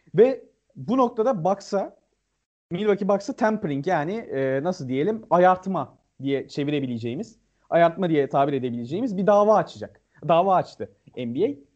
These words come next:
E, Sacramento Kings de kendi oyuncusuyla görüşmeden adeta, Bogdanovic'in haberi yok hiçbir şeyden, sign and trade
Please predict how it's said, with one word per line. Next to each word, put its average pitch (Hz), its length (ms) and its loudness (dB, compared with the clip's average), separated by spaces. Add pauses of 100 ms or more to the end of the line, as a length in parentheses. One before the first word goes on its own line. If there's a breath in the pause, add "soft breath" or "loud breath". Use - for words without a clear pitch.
(440 soft breath)
E, 147 460 2
Sacramento 240 600 0
Kings 190 300 -6
de 320 80 -6
kendi 220 280 0
oyuncusuyla 208 500 0
görüşmeden 147 640 0
adeta, 113 500 -2
Bogdanovic'in 170 500 -2
haberi 170 280 0
yok 151 160 2
hiçbir 113 220 -14
şeyden, 175 380 -4 (140 soft breath)
sign 226 280 4
and 220 140 4
trade 220 280 2